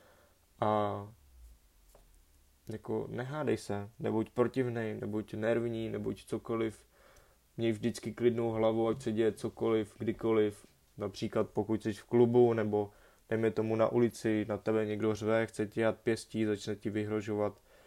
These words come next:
eh, že ti rozbije hubu, tyhle ty hovna, už se mi to stalo taky několikrát. Ty buď ten, co je v klidu a hlavně pokud děláš nějaký bojový umění, tak ti je jasný, že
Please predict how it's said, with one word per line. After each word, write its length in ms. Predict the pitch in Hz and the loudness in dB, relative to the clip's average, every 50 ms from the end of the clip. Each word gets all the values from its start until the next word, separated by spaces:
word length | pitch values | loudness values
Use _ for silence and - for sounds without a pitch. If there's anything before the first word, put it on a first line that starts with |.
| - - _ _ _ - | -20 -20 _ _ _ -4
eh, 200 | 107 107 104 101 | -2 -2 -2 -2
že 120 | 98 104 | -4 -6
ti 160 | 101 - 113 | -2 0 0
rozbije 360 | 107 110 107 101 101 110 110 | 2 2 0 0 0 0 0
hubu, 500 | 107 101 98 110 110 107 107 113 110 107 | 0 0 0 -2 0 0 2 2 2 0
tyhle 260 | 104 - 104 101 104 101 | 0 -2 -4 -4 -6 -8
ty 120 | - 113 | -8 -8
hovna, 440 | 104 98 101 98 98 98 104 107 104 | -10 -8 -6 -6 -6 -4 -4 -4 -4
už 120 | 101 98 98 | -4 -6 -8
se 100 | - 104 | -8 -8
mi 80 | 104 | -8
to 80 | 95 101 | -8 -10
stalo 240 | - - - 101 95 | -12 -8 -6 -6 -6
taky 200 | 92 - - 101 | -6 -8 -10 -12
několikrát. 580 | 98 95 - 107 104 95 - - 101 98 98 - _ _ _ _ _ _ _ _ _ _ _ _ - - - - _ _ _ _ _ _ _ | -12 -10 -8 -8 -8 -6 -6 -6 -6 -8 -8 -10 _ _ _ _ _ _ _ _ _ _ _ _ -20 -20 -20 -20 _ _ _ _ _ _ _
Ty 120 | - 120 | 4 6
buď 320 | 113 117 120 113 - - - | 6 6 2 0 -2 -2 0
ten, 260 | - 113 113 110 104 | 0 0 0 0 -4
co 140 | - - 117 | -2 0 0
je 100 | 110 107 | 0 0
v 80 | - | -2
klidu 600 | - - 110 107 101 104 107 110 110 104 101 110 | -4 -2 0 0 2 2 4 4 4 4 2 0
a 60 | 98 - - _ _ _ _ _ _ _ _ _ _ _ _ - | -2 -2 -8 _ _ _ _ _ _ _ _ _ _ _ _ -4
hlavně 340 | 113 110 113 110 110 113 110 | 2 4 4 4 4 2 -2
pokud 320 | 98 - 107 - - 113 | -2 -4 -6 -4 -4 0
děláš 320 | 107 110 107 107 104 101 - | 2 4 4 4 2 2 -2
nějaký 240 | 110 104 101 - 107 | -6 -6 -6 -6 -6
bojový 440 | 101 104 104 104 104 101 104 101 | -2 2 2 2 2 2 0 -4
umění, 480 | 107 107 104 104 101 104 101 101 101 98 | -4 -6 -6 -6 -6 -6 -4 -6 -6 -6
tak 320 | - - 98 - - - _ _ _ _ _ _ _ _ _ _ - | -6 -8 -8 -8 -12 -18 _ _ _ _ _ _ _ _ _ _ -8
ti 100 | - - | -4 -2
je 160 | 107 104 104 | 0 2 2
jasný, 400 | 101 98 98 - - 107 101 98 | 0 -2 -4 -6 -8 -6 -6 -4
že 260 | 95 107 98 98 98 | -2 -2 -2 -2 -4